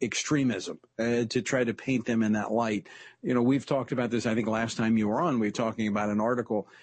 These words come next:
that was, uh, portraying parents getting involved in education as being, you know, threats, that they, you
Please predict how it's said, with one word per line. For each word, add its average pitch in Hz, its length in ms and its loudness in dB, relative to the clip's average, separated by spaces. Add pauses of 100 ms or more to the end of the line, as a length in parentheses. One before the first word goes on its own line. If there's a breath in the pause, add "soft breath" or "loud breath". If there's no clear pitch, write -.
(200 loud breath)
that 113 400 -2
was, 113 460 2
uh, 110 320 0 (160)
portraying 127 680 0
parents 123 480 -2
getting 123 280 0
involved 117 600 2
in 120 300 2
education 117 680 0
as 113 140 0
being, 117 360 0 (280 loud breath)
you 151 100 -2
know, 113 100 0
threats, 120 840 -2
that 120 180 -2
they, 120 140 4
you 120 200 0